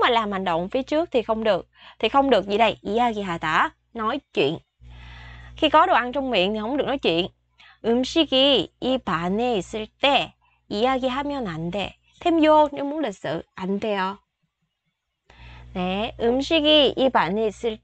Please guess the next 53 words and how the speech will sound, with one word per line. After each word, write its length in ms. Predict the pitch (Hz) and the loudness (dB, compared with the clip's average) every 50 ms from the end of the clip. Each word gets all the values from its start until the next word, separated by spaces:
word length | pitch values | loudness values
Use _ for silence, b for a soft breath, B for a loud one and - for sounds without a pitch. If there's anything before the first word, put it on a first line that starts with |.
| _ - | _ -2
때 360 | - 294 262 208 175 190 - _ | 0 2 2 0 -2 -4 -10 _
이야기하면 1040 | - 220 233 262 277 277 262 285 269 269 262 262 247 226 208 220 254 294 339 392 381 - _ | -4 -2 0 0 0 0 0 -2 -2 -2 -2 -4 -2 -2 -2 -2 -2 0 0 -2 -4 -6 _
안 260 | - 185 175 180 180 | -10 -8 -6 -6 -6
돼요. 460 | 180 202 190 185 180 175 185 214 254 320 339 - _ - - _ _ _ _ _ _ _ _ _ _ _ _ _ _ _ _ _ _ _ _ _ _ _ _ _ B B B B B B B B | -6 -6 -6 -6 -6 -4 -4 -4 -4 -4 -6 -8 _ -20 -20 _ _ _ _ _ _ _ _ _ _ _ _ _ _ _ _ _ _ _ _ _ _ _ _ _ B B B B B B B B
Chẳng 260 | 247 196 220 277 294 | -2 -2 -2 -4 -6
phải 460 | 302 233 185 175 180 196 254 302 349 | -4 -4 -2 0 0 0 0 0 -2
đồ 120 | 269 233 226 | 0 2 2
ăn 220 | 214 226 240 254 | 2 2 0 -4
trong 160 | - 240 247 | -6 -6 -4
miệng 140 | 233 175 185 | -4 -4 -4
nó 60 | 226 254 - | -6 -4 0
phọt 200 | 240 185 180 - | 2 2 2 2
ra 100 | 226 226 | 0 -2
ngoài, 360 | 233 226 214 185 180 202 226 | 0 0 0 0 0 -2 -4
nó, 80 | 254 269 - _ _ | -6 -8 -10 _ _
nó, 220 | - - - 269 277 | -14 -6 -2 0 0
nó 140 | 285 285 285 - _ | 0 -2 -4 -4 _
phun 220 | - 311 262 254 247 | 2 4 4 4 4
ra 80 | 240 | 4
ngoài 300 | 240 247 208 214 233 202 | 4 4 2 0 -4 -2
sao? 200 | 185 - 196 208 - _ B B B B B B - | 0 0 0 0 -2 _ B B B B B B 2
Mình 180 | 220 233 220 | 2 4 4
đang 180 | 240 254 262 254 | 4 4 2 2
ăn, 260 | 240 262 262 262 254 | 0 0 0 2 2
mình 120 | 240 214 202 | 2 2 4
đang 160 | 240 247 262 | 2 4 6
nói, 260 | 269 277 294 330 392 427 415 | 4 4 4 4 2 2 2
mình 120 | 339 226 196 | 2 2 2
đang 180 | 214 233 233 | 0 -2 0
cười, 240 | - 226 208 190 185 | 4 4 6 6 4
mình 120 | 180 175 202 | 4 2 2
đang 180 | 240 247 262 | 2 2 4
nói, 240 | 262 254 269 311 370 | 4 4 4 4 4
đang 140 | - 262 233 | 2 0 0
ăn, 200 | 240 247 247 240 | 0 -2 -2 -2
đang 120 | 233 240 | -2 0
nói 220 | 240 226 269 349 359 | 2 2 4 4 2
thì 80 | 294 | 2
đồ 120 | 196 196 - | 2 2 2
ăn 220 | 196 220 240 269 | 2 0 -2 -4
phun 220 | - - 262 254 | -6 -4 -4 -2
ra 80 | 240 226 | -2 0
ngoài 280 | 226 214 190 175 175 185 | 0 2 2 2 0 0
thì 60 | 220 | -2
rất 140 | 254 - - | -4 -2 -2
là 60 | 214 | -2
mất 200 | 208 - - - | -2 -2 0 -2
lịch 120 | 220 196 | -2 -2
sự, 200 | - - 165 185 | 0 0 0 0
rất 140 | 233 262 - | 0 2 2
là 100 | 254 196 | 2 2
dơ 260 | 175 208 214 202 208 | 4 4 4 4 4
à. 160 | 226 208 180 | 4 2 2